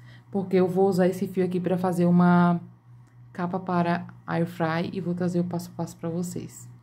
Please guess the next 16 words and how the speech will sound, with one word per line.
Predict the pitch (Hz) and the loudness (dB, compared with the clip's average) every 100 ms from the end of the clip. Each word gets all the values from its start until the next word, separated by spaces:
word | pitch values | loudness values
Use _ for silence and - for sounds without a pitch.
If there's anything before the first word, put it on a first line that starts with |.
| - | -16
tá | - | -6
bom? | 175 214 - - - - - | -4 -4 -6 -16 -20 -18 -6
Beijos, | 175 175 170 - | 2 2 0 -4
fiquem | 180 180 180 | -4 -4 -4
com | 180 180 | -2 -2
Deus | 175 175 175 | 0 -2 -6
e | - 175 | -8 -8
até | 165 170 | -6 -6
o | 175 | -6
próximo | 170 165 - 180 | -6 -8 -6 -8
vídeo. | 185 - - - | -6 -8 -10 -2
Olha, | 170 156 | -2 -2
gente, | 160 156 | -4 -6
como | 170 165 | -6 -8
fica | 170 170 | -6 -6
certinhas. | 170 190 185 170 156 151 - | -4 -4 -4 -6 -10 -10 -18